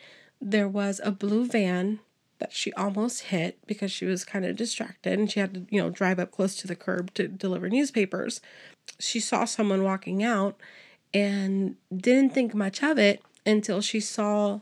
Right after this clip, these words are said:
the newspaper and the T V a couple days later, and she saw that Tim Hennis had been arrested.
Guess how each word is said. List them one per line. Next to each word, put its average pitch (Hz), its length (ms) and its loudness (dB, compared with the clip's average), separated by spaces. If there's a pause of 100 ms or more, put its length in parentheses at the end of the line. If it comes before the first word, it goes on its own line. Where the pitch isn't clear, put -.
the 208 140 4
newspaper 220 800 2
and 196 180 0
the 185 80 0
T 220 240 -6
V 214 500 2
a 208 60 -6
couple 196 320 -4
days 196 280 0
later, 214 500 2 (580)
and 202 440 2
she - 180 -2
saw 208 240 0
that - 180 -2
Tim 202 260 2
Hennis 320 420 4
had 214 180 0
been 190 160 2
arrested. 180 680 0